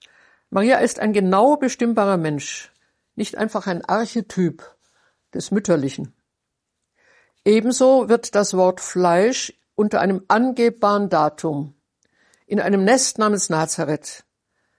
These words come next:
ist dem Blute nach ein Jude und stirbt nach dreiunddreißig Jahren durch eine Hinrichtung.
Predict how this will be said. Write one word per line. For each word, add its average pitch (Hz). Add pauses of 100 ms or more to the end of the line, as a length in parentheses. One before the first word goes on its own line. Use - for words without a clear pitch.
(160)
ist -
dem 196
Blute 262
nach 233
ein 190
Jude 226 (880)
und -
stirbt 254
nach 202
dreiunddreißig 180
Jahren 180
durch 208
eine 196
Hinrichtung. 156